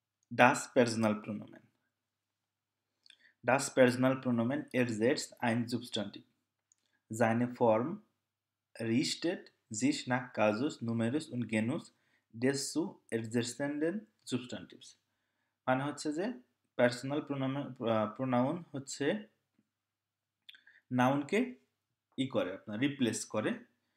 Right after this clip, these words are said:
আর এটার ফর্ম চেঞ্জ হয় হচ্ছে, বা ফর্ম তৈরি হয় আপনার <clears throat> লিঙ্গ,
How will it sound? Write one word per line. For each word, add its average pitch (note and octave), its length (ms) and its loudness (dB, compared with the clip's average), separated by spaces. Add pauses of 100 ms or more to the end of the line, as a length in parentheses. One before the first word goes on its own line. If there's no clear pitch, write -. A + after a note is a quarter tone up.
(260)
আর B2 200 0
এটার C#3 300 2
ফর্ম C#3 340 2
চেঞ্জ C#3+ 340 -4
হয় C#3 220 0
হচ্ছে, C#3 520 -8
বা A#2+ 320 0
ফর্ম A#2+ 220 0
তৈরি C#3 320 -2
হয় A#2+ 260 -4 (720)
আপনার A2 640 -2 (100)
<clears throat> B2+ 240 -6
লিঙ্গ, B2+ 680 4